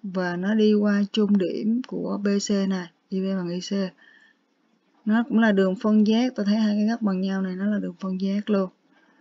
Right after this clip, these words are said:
Như vậy, trong một tam giác cân thì đường trung trực ấn với cạnh đáy đồng thời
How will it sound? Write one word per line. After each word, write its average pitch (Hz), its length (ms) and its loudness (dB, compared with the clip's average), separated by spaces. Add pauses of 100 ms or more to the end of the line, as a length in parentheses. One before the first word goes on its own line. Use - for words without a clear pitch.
(440)
Như 220 220 6
vậy, 160 340 0 (720)
trong 226 680 4 (200)
một 190 280 -4 (200)
tam 214 260 2
giác 233 320 0
cân 240 240 2 (1400)
thì 190 360 0 (380)
đường 190 440 2
trung 208 300 4
trực 208 320 2 (1300)
ấn 220 360 2
với 226 320 2
cạnh 190 300 -4
đáy 214 400 0 (280)
đồng 180 360 -2
thời 180 460 -2